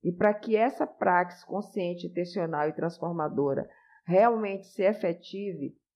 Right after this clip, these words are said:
o professor precisa ter um bom planejamento,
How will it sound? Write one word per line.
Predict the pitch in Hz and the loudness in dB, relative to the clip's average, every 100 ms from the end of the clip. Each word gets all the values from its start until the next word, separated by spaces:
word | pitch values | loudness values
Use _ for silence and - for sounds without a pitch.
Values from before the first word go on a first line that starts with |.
| _ _ | _ _
o | 143 | -10
professor | - 190 190 190 - 214 214 | 4 4 4 -6 0 0 2
precisa | 202 196 - 240 240 214 | 0 0 -2 -2 2 2
ter | 196 208 208 | 4 4 4
um | 220 | 2
bom | 196 170 202 220 | 0 6 6 4
planejamento, | 214 185 180 180 170 156 135 - | -2 -4 -6 -6 -6 -6 -10 -12